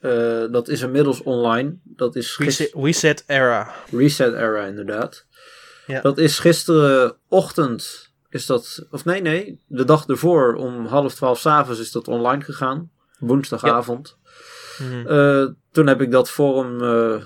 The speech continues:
Speaker 1: gejoind. Inmiddels hebben wij, eh, tien duizend tweehonderdnegen members, as we speak.
Speaker 2: Ik, ik, ik heb, eh, ben gisteren gejoind op Reset Era.
Speaker 1: Nice.
Speaker 2: Ja.
Speaker 1: En, eh,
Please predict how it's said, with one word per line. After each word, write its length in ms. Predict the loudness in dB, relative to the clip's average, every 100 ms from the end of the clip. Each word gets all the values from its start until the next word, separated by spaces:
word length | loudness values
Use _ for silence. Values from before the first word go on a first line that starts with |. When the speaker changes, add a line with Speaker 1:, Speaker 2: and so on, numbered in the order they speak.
| -14
Speaker 1:
gejoind. 720 | -8 -6 0 0 0 -8 -16 _ _ _ _
Inmiddels 680 | -4 0 2 2 0 -4 -10
hebben 280 | -4 -2 0
wij, 500 | 2 4 4 4 2 0
eh, 200 | -4 -6 _
tien 180 | 2 4
duizend 340 | 4 2 -2 -2
tweehonderdnegen 1000 | -2 -2 -6 -8 -8 -4 0 0 -2
members, 540 | -4 -4 -2 -4 -8 -14
as 160 | -12
we 60 | -12
speak. 420 | -8 -6 -6 -10 _ _ _ -6
Speaker 2:
Ik, 280 | -6 -6 -2
ik, 240 | 2 2 0
ik 100 | -2
heb, 240 | -2 0
eh, 320 | 2 2 2 0
ben 180 | -2 -2
gisteren 440 | -4 -6 -10 -12
gejoind 540 | -12 -10 -10 -12 -16 _ _ _
op 160 | -20 -20 -20
Reset 200 | -14 -8
Era. 80 | -6
Speaker 1:
Nice. 500 | -6 -8 -12 -16 -20 _ _ _
Speaker 2:
Ja. 160 | -20 -20 _
Speaker 1:
En, 260 | -4 0 2
eh, 440 | 4 6 6 4